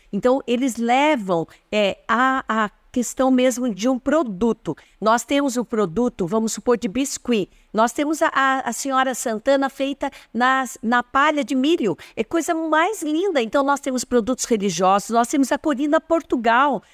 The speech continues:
Nós criamos a Corina Portugal numa bonequinha de amigurumi.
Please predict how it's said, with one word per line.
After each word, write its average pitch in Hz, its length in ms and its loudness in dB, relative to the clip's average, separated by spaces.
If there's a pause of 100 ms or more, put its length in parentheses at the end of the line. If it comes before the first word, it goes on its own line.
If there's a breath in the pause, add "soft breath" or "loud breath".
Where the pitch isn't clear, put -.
(160 soft breath)
Nós 247 240 0
criamos 220 580 0
a 208 80 2
Corina 220 400 -2
Portugal 202 520 0
numa 247 240 0
bonequinha 262 580 -4
de 285 80 -4
amigurumi. 277 720 -2